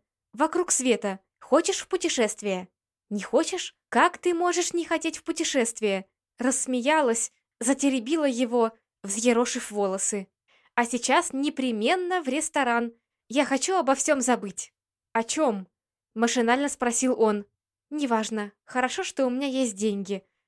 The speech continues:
Хочешь чего-нибудь вкусненького? Что ты любишь? Картошку с селедкой. Зло сказал он. "Ах, какой ты смешной! Волосы такие пушистые!"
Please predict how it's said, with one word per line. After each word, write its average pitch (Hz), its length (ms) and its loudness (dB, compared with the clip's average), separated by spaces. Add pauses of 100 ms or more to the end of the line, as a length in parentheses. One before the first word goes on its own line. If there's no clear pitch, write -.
(160)
Хочешь 339 420 0
чего-нибудь 311 520 -2
вкусненького? 220 760 -2 (280)
Что - 220 -2
ты 349 140 0
любишь? 226 500 -2 (880)
Картошку 285 580 0
с 220 60 -6
селедкой. 202 720 0 (320)
Зло 226 340 2
сказал 240 540 2
он. 208 280 0 (840)
"Ах, 240 260 0
какой 302 340 2
ты 370 120 -2
смешной! 226 720 0 (260)
Волосы 269 540 2
такие 294 360 0
пушистые!" 233 880 0